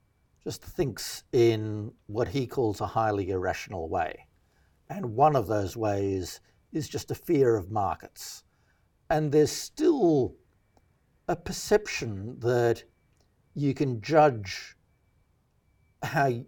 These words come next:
you, the value of an action by the motives of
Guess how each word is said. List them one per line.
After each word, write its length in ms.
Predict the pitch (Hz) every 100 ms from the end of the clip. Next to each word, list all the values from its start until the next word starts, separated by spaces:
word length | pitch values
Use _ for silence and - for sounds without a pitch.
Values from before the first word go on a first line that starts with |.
| 117
you, 220 | 151 - - _ _ _ -
the 200 | 139 127
value 580 | 101 147 165 151 135 117
of 120 | 104
an 80 | 110
action 500 | 120 - 113 104 - _ _ _
by 160 | 120 110
the 100 | 110
motives 800 | 107 117 110 113 - - - - _ -
of 600 | 110 107 101 101 87 -